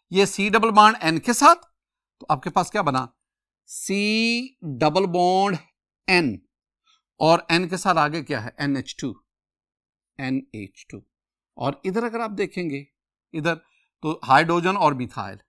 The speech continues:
हाइड्रोजन और मिथाइल। चूंकि, चूंकि ये एक एथेनॉल था, तो ये क्या बनेगा, एथेनॉल हाइड्राजीन की बजाय ये जो प्रोडक्ट बनेगा,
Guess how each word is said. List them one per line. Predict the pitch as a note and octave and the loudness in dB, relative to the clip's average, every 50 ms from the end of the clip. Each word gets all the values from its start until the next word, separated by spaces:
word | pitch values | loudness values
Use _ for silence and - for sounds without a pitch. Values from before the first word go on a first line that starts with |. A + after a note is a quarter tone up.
| _ _ - | _ _ -8
हाइड्रोजन | B2+ C3+ C#3+ C#3+ C3+ C3 C3+ B2 D3+ E3+ G#3 A3 - _ _ _ _ _ _ _ _ _ _ _ _ _ - | -4 -4 -2 -2 -2 -2 -2 -2 -4 -8 -8 -10 -18 _ _ _ _ _ _ _ _ _ _ _ _ _ -6
और | C#3 C#3 C3+ B2 | -4 -4 -4 -4
मिथाइल। | G#2+ G#2+ G2 - _ - - - _ _ _ _ _ _ _ _ _ _ _ _ _ _ _ _ _ _ _ _ _ _ _ _ _ _ _ _ _ _ - | -6 -10 -12 -14 _ -20 -20 -20 _ _ _ _ _ _ _ _ _ _ _ _ _ _ _ _ _ _ _ _ _ _ _ _ _ _ _ _ _ _ 8
चूंकि, | C#4 D4+ D#4 C#4+ G#3 - D3+ A#2 G2 _ _ _ _ _ _ _ _ _ _ _ - | 10 10 10 10 6 2 -2 -2 -4 _ _ _ _ _ _ _ _ _ _ _ 0
चूंकि | A3+ B3+ C#4 C4 A3 C#4 | 4 4 4 4 4 2
ये | C4 A#3+ A#3 B3+ C4 C4+ C4+ C4+ C4 A#3+ A3 | 2 4 6 8 10 10 8 6 4 4 6
एक | A3 A3+ A3 A3 - - - F#3+ | 6 6 6 2 -4 -6 0 4
एथेनॉल | G3 G3+ - - A3+ B3 A3 A3 B3 C#4+ A#3+ | 4 4 4 6 4 6 8 8 8 8 6
था, | - G3+ G3 G3 A#3+ _ _ _ _ _ _ _ _ _ _ _ _ _ - | 6 4 4 4 4 _ _ _ _ _ _ _ _ _ _ _ _ _ -6
तो | G3+ | -4
ये | F#3+ F3 G#3+ A3 | 0 2 0 2
क्या | G3 A#3 A#3 | 4 4 4
बनेगा, | A3 A#3 G#3 F#3+ D#3 F3 E3+ - - | 4 4 2 2 2 0 0 0 2
एथेनॉल | F#3 G3 G3 - - B3 B3 A#3+ C4 C#4 C#4 B3+ - _ _ _ _ - | 2 2 2 4 0 0 4 6 6 6 4 2 -2 _ _ _ _ 2
हाइड्राजीन | E3 E3 F#3+ G#3 F#3 F3+ B3 C4 C4+ B3+ F#3+ D3 E3+ G3 G3 G#3+ A#3+ B3+ C4 A3+ | 4 6 6 6 4 6 8 8 8 8 6 2 -2 0 0 2 4 4 4 4
की | C#4 C4 | 4 2
बजाय | C4+ A#3 A#3+ A#3 A#3 A#3+ | 4 8 8 8 8 8
ये | A3+ A#3 | 6 2
जो | A3+ G#3 | 2 0
प्रोडक्ट | - - F3 D#3+ E3+ G3 - A3+ | 0 0 -2 0 0 0 -2 0
बनेगा, | A3 A#3 A3+ A3+ G#3+ G#3 G#3 G#3+ G3+ - | 0 0 2 2 4 6 6 4 4 0